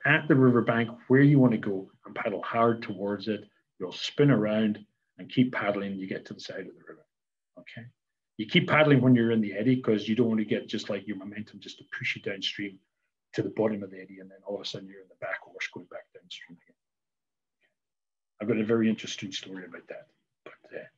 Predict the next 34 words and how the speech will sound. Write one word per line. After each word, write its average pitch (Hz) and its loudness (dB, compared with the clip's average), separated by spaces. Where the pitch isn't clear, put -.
it's - -14
scary - -14
'cause 90 -18
it 85 -14
was 92 -14
above - -14
a 80 -10
waterfall. - -16
<laughs> - -12
I 139 6
was 151 6
okay, 127 4
my 104 -8
boat 90 -12
wasn't. - -20
And 107 -10
that's 104 -8
what 107 -2
I 95 -2
was 90 -8
learning. 92 -12
Okay, 131 2
now 143 6
here 151 6
we 208 8
are 113 4
at 123 0
V 151 4
shapes, - 2
okay? 151 0
So 143 6
we've 139 4
shown 180 4
how 117 4